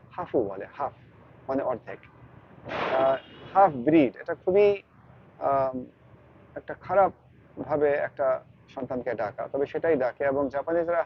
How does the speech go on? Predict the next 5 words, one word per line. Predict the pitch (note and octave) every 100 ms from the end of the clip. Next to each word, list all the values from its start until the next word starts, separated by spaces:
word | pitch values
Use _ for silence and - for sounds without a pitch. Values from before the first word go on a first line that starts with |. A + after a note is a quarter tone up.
| -
হাফ | E3+ F#3 D#3+
বাচ্চা | C3+ - A#2+
আছে, | - C3 - _ - - - - -
ওদেরকে | D#3+ F3+ G3
কোনোভাবেই | F3+ F3+ G#3 D#3+ F3+ G#3 D#3+